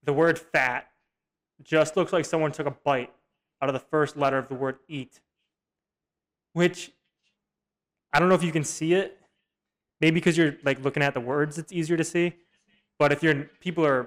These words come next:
watching this or listening to this and they can't see the words, pull out a piece of paper, write 'em out,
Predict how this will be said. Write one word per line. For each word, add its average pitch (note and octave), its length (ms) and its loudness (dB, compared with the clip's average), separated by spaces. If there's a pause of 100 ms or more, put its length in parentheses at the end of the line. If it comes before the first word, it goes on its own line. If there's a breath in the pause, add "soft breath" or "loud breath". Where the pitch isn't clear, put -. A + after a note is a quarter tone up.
watching C#3 360 -4
this D3+ 180 -4
or C#3 60 -8
listening C#3 320 -6
to D#3 60 -4
this E3 220 -2
and C3+ 80 -12
they C3 80 -8
can't C#3+ 280 -10
see D#3+ 100 -6
the D#3 80 2
words, D#3+ 380 0 (400)
pull F3 180 0
out G3 100 2
a G3 40 2
piece F#3+ 180 -4
of F#3+ 100 -4
paper, C#3+ 400 -2 (240)
write C#3 220 0
'em C#3+ 120 0
out, D3 320 0